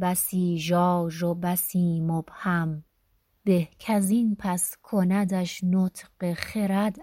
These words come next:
ابکم." ره پر پیچ و خم آز چو بگرفتی، روی در هم مکش ار کار تو شد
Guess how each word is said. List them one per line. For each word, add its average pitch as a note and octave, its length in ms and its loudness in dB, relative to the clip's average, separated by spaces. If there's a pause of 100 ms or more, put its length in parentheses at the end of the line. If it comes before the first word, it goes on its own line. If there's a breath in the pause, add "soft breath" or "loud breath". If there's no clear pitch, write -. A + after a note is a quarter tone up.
ابکم." D#3+ 840 -4 (1400)
ره F3 420 4
پر F3 340 -2
پیچ F3+ 580 -6
و F3 60 0
خم F3 540 0 (120)
آز E3+ 600 0 (220)
چو G3 220 0
بگرفتی، F3+ 1300 0 (480)
روی E3+ 520 0 (340)
در F3 220 2
هم E3+ 560 2
مکش G#3 440 -2
ار G3 160 0
کار E3+ 640 -2
تو - 240 -4
شد E3+ 360 -4